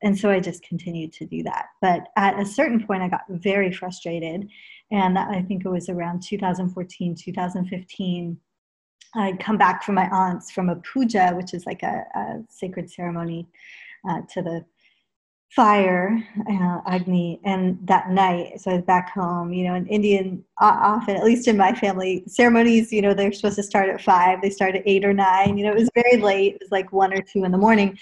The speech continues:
but I got home and I just wrote, like, it just poured out of me, this, like,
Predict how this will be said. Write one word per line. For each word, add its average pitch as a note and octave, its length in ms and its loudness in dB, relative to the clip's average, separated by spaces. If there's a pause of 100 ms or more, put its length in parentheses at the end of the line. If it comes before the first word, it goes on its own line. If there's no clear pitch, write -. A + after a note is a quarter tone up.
(300)
but G#3+ 80 4
I G#3 40 4
got C4 320 2
home F#3+ 640 2 (300)
and G3+ 120 2
I F#3 260 0 (600)
just G3+ 220 2 (720)
wrote, G3+ 400 2 (100)
like, F3 200 -4 (380)
it G#3 180 -4
just B3 200 -2 (140)
poured A#3 500 2
out F3+ 180 2
of F#3 100 -2
me, D#3 200 -8
this, - 220 -10
like, E3 180 -8